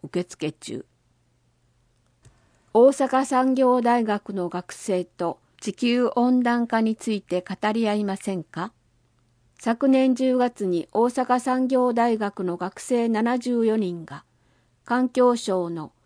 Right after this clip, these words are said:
地球温暖化防止コミュニケーターに認定されました。今後、学生が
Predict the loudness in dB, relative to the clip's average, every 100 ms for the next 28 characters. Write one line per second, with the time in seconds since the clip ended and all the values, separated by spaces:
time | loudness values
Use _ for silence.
0 | _ -10 -4 0 4 4 4 2 2 2
1 | 0 -2 -2 0 2 0 0 -4 -2 2
2 | 4 2 2 2 2 0 -4 -4 -10 _
3 | -4 -4 -8 _ -4 -2 0 0 0 0
4 | -2 -2 -2 -8 -14 -14 -14 _ _ _
5 | _ _ _ _ _ -4 0 0 0 0
6 | 0 -2 -10 -10 -4 -2 0 0 -2